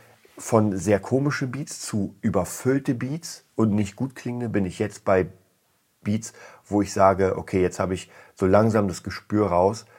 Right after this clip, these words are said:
wie ein Beat sein muss, damit auch jemand sich da drauf sieht.“ Also von der zwanzig Beats machen wir. Dann will ich fünf Bestandskunden haben. Und Bestandskunden bedeutet Leute, mit denen ich dauerhaft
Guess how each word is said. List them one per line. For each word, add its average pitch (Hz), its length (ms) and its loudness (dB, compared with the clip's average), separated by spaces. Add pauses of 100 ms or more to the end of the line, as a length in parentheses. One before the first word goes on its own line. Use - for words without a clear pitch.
(280)
wie 101 240 -2
ein 101 160 0
Beat 90 140 -6
sein 95 220 2
muss, 92 180 -4
damit 87 280 -4
auch 87 140 -6
jemand 90 580 -2
sich 90 260 -8
da 87 120 2
drauf 80 300 -4
sieht.“ 80 260 -12 (500)
Also 95 240 2
von 95 100 -4
der 85 180 -2
zwanzig 110 420 0
Beats 113 300 -6 (100)
machen 82 300 -4
wir. - 120 -10 (560)
Dann 165 340 8 (880)
will 120 220 4
ich 120 180 -2
fünf 156 420 -2
Bestandskunden 110 1000 -2
haben. 76 180 -8
Und - 300 -6
Bestandskunden 110 720 0
bedeutet 110 540 0 (320)
Leute, 107 400 8
mit 107 220 -2
denen 104 200 0
ich 104 240 -4 (280)
dauerhaft 107 920 2